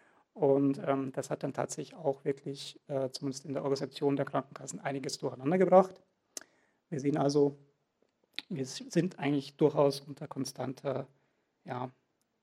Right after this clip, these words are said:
ja, konstantem Feuer, könnte man sagen, im, im, im Bereich von Cyberangriffen. Und, ähm, das ist aktuell,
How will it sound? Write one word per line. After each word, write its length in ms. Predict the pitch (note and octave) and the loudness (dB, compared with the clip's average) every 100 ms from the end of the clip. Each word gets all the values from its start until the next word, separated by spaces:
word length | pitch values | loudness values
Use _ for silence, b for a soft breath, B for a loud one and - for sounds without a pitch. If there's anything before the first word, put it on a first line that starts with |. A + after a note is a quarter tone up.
| _ _ - | _ _ -10
ja, 260 | B2+ C3+ - | -6 -6 -6
konstantem 440 | D3+ - C#3 D3 | -8 -2 -2 -2
Feuer, 300 | - D#3 D#3+ | 0 4 4
könnte 200 | D#3 C#3 | 2 -4
man 140 | C#3 C3 | -4 -2
sagen, 340 | C3+ C3+ C#3+ | 0 0 0
im, 140 | C#3 | -4
im, 220 | C#3+ C3+ F3+ | -8 -8 -10
im 100 | C#3+ | -10
Bereich 280 | D3 C3+ - | -6 -6 -4
von 160 | C3+ | -6
Cyberangriffen. 840 | C3+ C3+ D3+ D3 C#3+ D#3 D3+ D#3 D#3 b b b b b b - | -2 -2 -2 -4 -2 -4 -4 -10 -12 b b b b b b 2
Und, 540 | D3 C#3+ D3 C#3+ C#3 | 6 8 6 2 0
ähm, 480 | D3 C3+ C3+ C3+ C#3+ - | 0 0 0 -4 -10 -10
das 240 | - - | -10 -10
ist 340 | F#3 - - - | -10 -10 -10 -12
aktuell, 640 | - - C#3+ C3+ C#3+ C#3+ | -14 -2 4 6 4 0